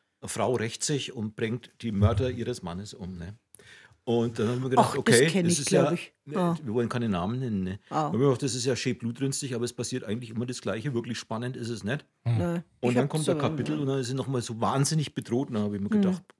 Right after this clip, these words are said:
Speaker 1: „Wie, wie, wie kann das jetzt sein?“ Und dann hab ich mir gedacht, „Mensch, die wird es doch nicht nur träumen.“
Speaker 3: Hm.
Speaker 1: Und der macht es nur als billigen Taschenspielertrick, um den Leser noch einmal ein wenig ein Kapitel
Speaker 2: Hm.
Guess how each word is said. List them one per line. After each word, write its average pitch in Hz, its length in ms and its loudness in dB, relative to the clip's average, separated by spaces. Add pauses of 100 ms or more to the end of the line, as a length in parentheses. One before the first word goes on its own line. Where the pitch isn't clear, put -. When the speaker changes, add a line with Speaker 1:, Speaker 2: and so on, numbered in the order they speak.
(180)
Speaker 1:
„Wie, 92 220 -10
wie, 95 220 -8
wie 101 140 -8
kann 107 240 0
das 113 180 -4
jetzt - 220 -4
sein?“ 117 320 -2 (640)
Und 95 60 -4
dann 98 100 -2
hab 95 80 -2
ich 98 80 -4
mir 104 80 -2
gedacht, 98 260 -8
„Mensch, - 280 -8 (1200)
die 107 140 2
wird 110 140 2
es 135 160 -2
doch 110 200 -2
nicht 107 240 -4 (300)
nur 98 300 0
träumen.“ 120 480 0 (880)
Speaker 3:
Hm. 170 140 8
Speaker 1:
Und 110 120 6
der 127 100 6
macht 123 240 -2
es 117 120 -6
nur 120 320 -2
als 107 180 -2
billigen 139 440 -2
Taschenspielertrick, 117 960 -4 (800)
um 123 180 4
den 117 120 6
Leser 120 280 4
noch 123 180 0
einmal 117 200 0
ein 110 60 -2
wenig 104 220 0 (600)
ein - 120 -2
Kapitel - 500 0 (460)
Speaker 2:
Hm. 196 460 4